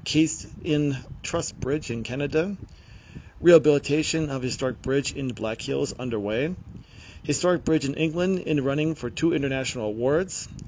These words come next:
And an historic bridge in Montana renamed in honor of a person who fought to save it. Plus, we say farewell to two pontiffs in the United States who left their marks in the areas of historic bridges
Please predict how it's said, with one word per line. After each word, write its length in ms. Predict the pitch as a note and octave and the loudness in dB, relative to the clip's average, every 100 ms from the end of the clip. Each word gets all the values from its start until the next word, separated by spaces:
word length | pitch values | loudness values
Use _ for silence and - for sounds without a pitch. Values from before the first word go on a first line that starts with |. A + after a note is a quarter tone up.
| - - - - - | -14 -18 -16 -10 -2
And 160 | D#3 | 2
an 60 | C#3+ | 2
historic 400 | B2 - D3+ F3 | 0 2 0 2
bridge 180 | E3 D3+ | 2 4
in 80 | |
Montana 640 | C3+ A#2+ A#2+ C#3+ D#3+ F3+ D#3+ | 2 0 -2 0 0 -2 -2
renamed 400 | C3+ C#3+ C3+ D3 | 0 2 2 0
in 120 | C#3+ - | -2 -2
honor 200 | C#3 D#3 | 0 0
of 120 | B2 | 0
a 40 | |
person 380 | - B2 A#2+ D3+ | 0 0 0 -2
who 160 | A#2 A2+ | -2 -4
fought 340 | - A2 B2+ | -2 -2 -2
to 240 | - C3 | -2 -2
save 320 | C3 A#2+ G2+ E2 | -2 -2 -4 -4
it. 240 | - - - - - - - - - | -8 -10 -12 -14 -16 -18 -16 -14 2
Plus, 360 | G3 C#3 - - | 6 6 4 -2
we 120 | C#3+ | -2
say 180 | D3 C3+ | 0 0
farewell 320 | C#3 C3 B2+ | 2 0 0
to 80 | A#2 | -2
two 180 | - | -2
pontiffs 500 | F3 D#3+ D3+ D3+ C#3 | 2 2 2 0 0
in 40 | C3+ | 0
the 140 | A#2+ | -2
United 160 | A#2+ A#2 | -2 -2
States 420 | - D3 C3+ - - | 0 0 0 -8 -10
who 160 | - B2+ | 0 2
left 180 | C#3 - | 2 2
their 80 | D#3+ | 0
marks 540 | B2 G#2+ - - - - | 0 -2 -2 -4 -2 -2
in 80 | C#3 | -2
the 80 | |
areas 460 | - A2+ A#2+ - - | 0 0 -2 -4 -6
of 200 | - A2 | -4 -4
historic 480 | A2+ - C3+ C3+ - | -4 -2 -2 -4 -2
bridges 460 | C#3+ C3+ D3+ D3 | -2 0 0 -2